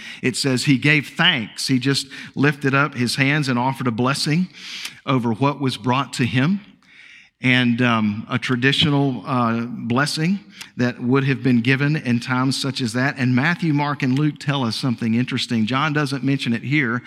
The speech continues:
He says Jesus distributed the food, but the other accounts say Jesus, through them, distributed the food to the people. And here's, here's this, it's, it's just, I think, a beautiful picture,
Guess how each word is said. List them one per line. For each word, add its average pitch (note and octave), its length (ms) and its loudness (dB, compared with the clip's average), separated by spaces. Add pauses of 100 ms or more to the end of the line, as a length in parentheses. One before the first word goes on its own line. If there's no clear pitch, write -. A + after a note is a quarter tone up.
(300)
He D3 100 6
says C#3+ 220 0
Jesus C#3+ 460 2
distributed C3 480 0
the A#2 80 0
food, C#3 360 0
but A2+ 140 0
the B2+ 140 2
other D3+ 220 2
accounts C3 420 -2
say B2+ 240 0 (380)
Jesus, C#3 580 2 (260)
through F3+ 400 4
them, G#2 360 0
distributed A#2+ 640 0
the A2 80 0
food C3+ 300 2
to A#2 60 0
the G#2+ 120 -2
people. A2+ 520 -4 (360)
And B2 340 -2 (280)
here's, E3 260 0
here's D#3+ 340 -2
this, C3+ 220 -6
it's, B2 280 -8
it's A#2+ 220 -6
just, - 400 -10 (180)
I B2 60 -8
think, B2+ 240 -6
a A2 60 -2
beautiful B2+ 480 -4
picture, F#2+ 420 -6